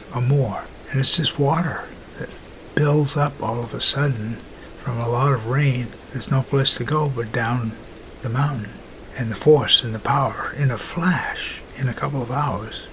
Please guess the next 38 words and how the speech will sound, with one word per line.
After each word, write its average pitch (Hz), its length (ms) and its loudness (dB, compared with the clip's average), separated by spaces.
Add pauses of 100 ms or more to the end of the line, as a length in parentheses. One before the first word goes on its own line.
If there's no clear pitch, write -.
(280)
can 135 180 0
change 135 460 4
the 127 80 2
landscape. 139 540 2 (260)
Well, 165 100 4
sometimes 180 680 8
change 127 640 2 (320)
quickly 151 380 2
and 120 140 0
sometimes 117 960 -2
things 117 300 0
change 110 500 4
slowly. 120 420 -2 (340)
And 139 140 6
we 123 100 2
do 127 200 0
that 113 200 2
in 110 160 -2
life 117 300 -2
all 110 180 -2
the 113 80 -6
time. 120 460 -2 (480)
And 139 100 2
so 139 220 8
those 143 360 6
that 147 120 0
were 139 360 0 (220)
prepared 170 500 6
for 120 400 -4
it - 300 -8
are 117 140 -6 (460)
ready, 120 420 2 (120)
and 113 140 -4
those 127 300 0
that 123 100 -2
weren't 135 260 0
prepared 117 460 -4
for - 280 -6